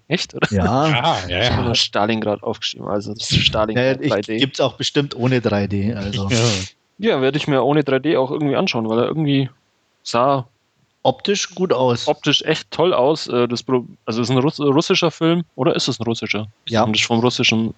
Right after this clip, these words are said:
Speaker 1: Re-, Russisch-, Re-,
Speaker 2: Regisseur.
Speaker 1: Regisseur. <laughs> Ähm,
Speaker 3: Filmemacher, ja.
Speaker 1: ja, genau.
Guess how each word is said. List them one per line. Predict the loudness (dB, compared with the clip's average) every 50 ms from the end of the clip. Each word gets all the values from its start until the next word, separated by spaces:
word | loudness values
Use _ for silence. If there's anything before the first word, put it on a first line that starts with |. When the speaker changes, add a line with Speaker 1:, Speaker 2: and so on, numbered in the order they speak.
| -12
Speaker 1:
Re-, | -10 -8 -4 -2 -2 -2 -2 -2
Russisch-, | -2 -2 0 0 0 -2 -2 -4 -6 -6 -6 -10 -14 -16 _ -10
Re-, | -8 -6 -2 -2 -2 -4 -6 -8 _
Speaker 2:
Regisseur. | -4 -2 0 0 2 2 2 0 0 0 0 0 0 0 0
Speaker 1:
Regisseur. | 0 -2 -4
<laughs> | -6 -18 -16 _ -8 -8 -6 -6 -8 -8 -10 -12 -12 -14 -14 _ -2
Ähm, | 0 2 2 2
Speaker 3:
Filmemacher, | 2 0 -2 -4 -6 -4 -2 -2 0 0 0 0 0
ja. | 0 0 -2 -2 -4 -8 -20 -12 -4
Speaker 1:
ja, | -2 0 0 0 0
genau. | 0 0 2 2 2 2